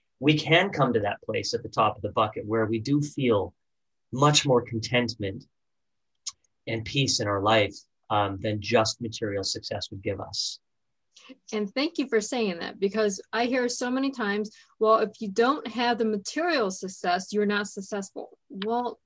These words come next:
Speaker 2: that's
Speaker 1: Yeah.
Speaker 2: not entire-, entirely true. You can have success within yourself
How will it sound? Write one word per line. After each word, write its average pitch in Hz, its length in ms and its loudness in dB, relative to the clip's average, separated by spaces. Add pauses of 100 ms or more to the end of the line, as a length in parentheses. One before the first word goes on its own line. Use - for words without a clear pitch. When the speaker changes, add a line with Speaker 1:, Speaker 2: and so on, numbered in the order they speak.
(140)
Speaker 2:
that's 254 280 -2
Speaker 1:
Yeah. 302 60 -4
Speaker 2:
not 320 160 2
entire-, 285 500 0 (460)
entirely 254 500 -2
true. - 500 -8 (380)
You 226 140 -4
can 254 160 -2
have 277 320 -2
success 247 640 -2
within 220 300 0
yourself 196 600 -2